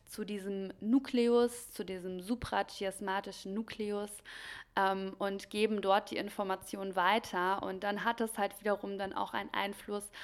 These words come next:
auf, ähm, ja, unsere innere Uhr, auf die Proteinbiosynthese von den Clock-Genen. Und diese Umwelteinflüsse, eben ob es hell oder dunkel ist, die werden dann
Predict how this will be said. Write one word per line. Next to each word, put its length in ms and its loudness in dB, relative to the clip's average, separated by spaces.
auf, 560 0
ähm, 280 -2
ja, 260 4
unsere 280 -2
innere 400 -2
Uhr, 460 8
auf 200 4
die 120 -8
Proteinbiosynthese 1300 -2
von 420 -6
den 200 -8
Clock-Genen. 680 0
Und 240 4
diese 220 2
Umwelteinflüsse, 1080 4
eben 240 -6
ob 120 -8
es 160 -12
hell 220 8
oder 160 -2
dunkel 340 0
ist, 260 -4
die 120 -2
werden 400 8
dann 280 2